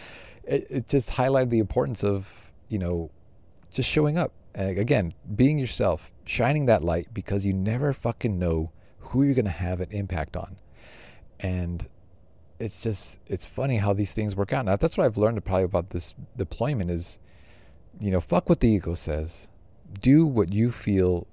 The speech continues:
you're called to do, right? Whatever comes within, being in touch with that,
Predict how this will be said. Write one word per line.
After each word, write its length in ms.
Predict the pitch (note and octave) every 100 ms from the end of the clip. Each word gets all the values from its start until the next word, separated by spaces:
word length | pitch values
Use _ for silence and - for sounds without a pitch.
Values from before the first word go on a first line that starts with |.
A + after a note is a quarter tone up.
| - - -
you're 220 | G2+ G2
called 400 | - G2+ F2+ F#2
to 100 | G2
do, 320 | D#2 D2 C#2 - -
right? 200 | D2 D2
Whatever 300 | G2 B2 C3
comes 320 | - G#2 G2
within, 340 | E2+ F2 E2
being 220 | G#2 C3
in 80 | A#2+
touch 340 | - G#2 G2 -
with 120 | F#2
that, 220 | F2